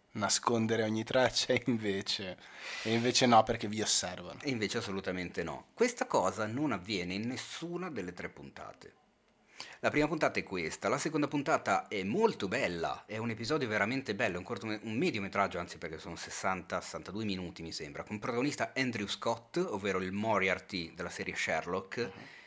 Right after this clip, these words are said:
Speaker 2: che io personalmente come attore adoro tantissimo. Ho visto un suo monologo, mannaggia se mi ricordassi come si chiama, eh, ha qualcosa a che fare con il mare comunque il titolo, eh,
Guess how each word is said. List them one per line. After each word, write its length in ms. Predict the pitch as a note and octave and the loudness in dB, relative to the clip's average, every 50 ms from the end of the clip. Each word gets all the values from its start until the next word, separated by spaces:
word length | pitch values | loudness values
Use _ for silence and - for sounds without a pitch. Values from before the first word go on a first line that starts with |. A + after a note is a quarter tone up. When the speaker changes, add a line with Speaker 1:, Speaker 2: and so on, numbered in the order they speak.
| - - _ | -20 -18 _
Speaker 2:
che 60 | - F#2 | -8 -8
io 60 | F2+ | -6
personalmente 500 | F#2 F2+ - - F2 F2+ F#2 F2+ - F2 | -6 -6 -6 -4 -4 -4 -6 -6 -6 -6
come 100 | F2 F2 | -6 -6
attore 460 | E2+ - - F2+ E2+ E2 D#2 - - _ _ _ | -6 -4 -2 -2 -2 -2 -4 -6 -12 _ _ _
adoro 340 | - F#2+ F#2 F2 F#2 E2+ D#2+ | -4 -4 -2 -2 -2 -4 -4
tantissimo. 560 | - E2+ D#2+ - - - G#2 G2+ - G2+ F2+ | -4 -6 -8 -8 -6 -6 -4 -4 -4 -4 -4
Ho 20 | F#2+ | -4
visto 240 | A#2+ C#3 - - | -6 -6 -4 -4
un 120 | A2 G#2 G#2 | -4 -4 -4
suo 220 | - - D#3 D3 | -4 -2 0 0
monologo, 920 | A#2+ A2+ A2 A2 A#2 B2 C3 C3+ C3+ C3+ C3 C3 C3+ C3+ C#3+ C#3+ C#3+ - - - - - - - - - - - - - - - - - - - _ _ _ | 2 2 0 0 0 2 2 2 2 2 2 4 4 4 4 4 2 -2 -10 -20 -16 -14 -14 -12 -12 -14 -14 -16 -16 -16 -16 -16 -16 -18 -20 -20 _ _ _
mannaggia 800 | - C#3 C#3 D3 D3+ C#3 C3+ B2+ C3 D3 D3+ D#3 C3 - C#3+ C3 | -8 -6 -4 -2 0 0 0 2 6 6 6 6 6 4 0 0
se 100 | A2+ B2+ | 0 0
mi 80 | B2+ B2+ | 0 0
ricordassi 560 | A#2+ A2+ B2 B2 A#2 B2+ C#3 B2+ - - C3+ | 0 0 -2 -2 0 0 0 0 0 -2 -4
come 200 | A2+ C3 C3+ C3 | -4 -4 -4 -2
si 140 | A2+ - A#2 | -2 -4 -4
chiama, 600 | - - C3+ B2+ A#2+ A#2 A#2 A#2 A2+ A2 A2 G2+ - - | -4 -2 -2 0 0 0 2 2 2 2 0 -4 -8 -10
eh, 800 | - G#2 G#2 G#2 G#2 G2 F#2+ F#2 E2 D#2 D#2 C#2+ C2 A1 G1+ - - - A#3+ B3 C4+ C4+ C4 - - | -8 -6 -4 -4 -4 -6 -6 -6 -6 -8 -8 -8 -10 -10 -12 -12 -10 -8 -8 -6 -6 -6 -8 -8 -8
ha 80 | - | -6
qualcosa 320 | - - A2+ A2 - B2+ A#2+ | -6 -6 -4 -2 -2 -2 -2
a 20 | A2 | -2
che 60 | A#2 | 0
fare 200 | - - C3 - | 0 2 2 2
con 140 | - - A2+ | 0 -2 -2
il 140 | A2 A2 | -2 0
mare 400 | A2 G#2+ G#2 F#2+ F#2 F2+ F#2 F#2 | 2 4 4 6 4 4 2 -2
comunque 400 | F2 G2+ F#2+ F#2+ F#2 F2+ - G2 F#2+ | -2 -4 -4 -4 -4 -4 -4 -6 -6
il 100 | F#2 - | -6 -6
titolo, 680 | - F#2+ E2+ F2 - F#2 F#2 F#2+ G2 G#2 A#2 A#2 A2+ | -6 -6 -6 -4 -2 -2 0 0 0 2 2 0 0
eh, 320 | G#2 F#2+ F#2 F#2 F2+ F2 | 0 0 0 0 0 -2